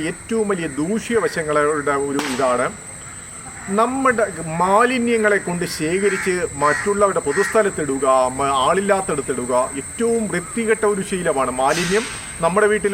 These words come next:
ഒരു മാലിന്യം ഉണ്ടെങ്കിൽ നമ്മൾ സംസ്കരിക്കേണ്ടതാണ്, അല്ലെങ്കിൽ ഇതൊന്നും കുറ്റകരമാണ്, അത്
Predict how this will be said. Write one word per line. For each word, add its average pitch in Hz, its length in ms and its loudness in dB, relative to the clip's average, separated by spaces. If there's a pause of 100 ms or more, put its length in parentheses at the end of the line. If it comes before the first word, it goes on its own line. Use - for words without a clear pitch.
ഒരു 190 140 0
മാലിന്യം 196 380 2
ഉണ്ടെങ്കിൽ 208 240 0 (100)
നമ്മൾ 233 240 2 (100)
സംസ്കരിക്കേണ്ടതാണ്, 139 840 -2 (340)
അല്ലെങ്കിൽ 202 320 2
ഇതൊന്നും 226 320 0 (100)
കുറ്റകരമാണ്, 208 680 4
അത് 214 80 0